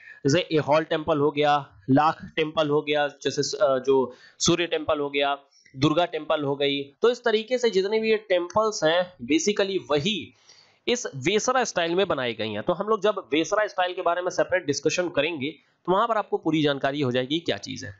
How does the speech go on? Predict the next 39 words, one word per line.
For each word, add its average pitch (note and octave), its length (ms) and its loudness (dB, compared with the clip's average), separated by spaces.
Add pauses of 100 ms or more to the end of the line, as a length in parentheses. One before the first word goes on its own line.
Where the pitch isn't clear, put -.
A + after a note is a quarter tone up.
(160)
इसके B2 160 0
अलावा C#3+ 200 2
बादामी C3+ 380 -2
टेम्पल D3 300 -2
हो C3+ 100 -2
गया, C3+ 200 -2 (520)
और A#3 80 2
एक B3+ 100 -4 (140)
दूसरी A3 440 0
type E3+ 380 -2
की, D3+ 80 0
दूसरे F#3 360 2
group G3 220 0
of F#3+ 200 -2
temples F3 340 0
भी F3+ 80 0
बनते D#3+ 280 0
हैं, F3 60 0
जैसे E3+ 180 -4
वो F#3 100 2 (160)
पदक्कल F#3+ 600 -2 (380)
temple F#3+ 320 -2
भी E3+ 100 0
बोलते B2+ 340 -2
हैं। G#2+ 120 -4
तो E3 100 2
ये F#3 60 2
जो G3+ 80 2 (140)
पदक्कल G3 420 -2
temple F3+ 460 -2
है E3+ 200 0 (420)
ये A#3+ 400 2
UNESCO G3 460 0
की A3+ 120 -4
World G3 260 0
Heritage F3+ 420 0
Site F3 360 -2
के E3 200 -2
भी F#3 120 -2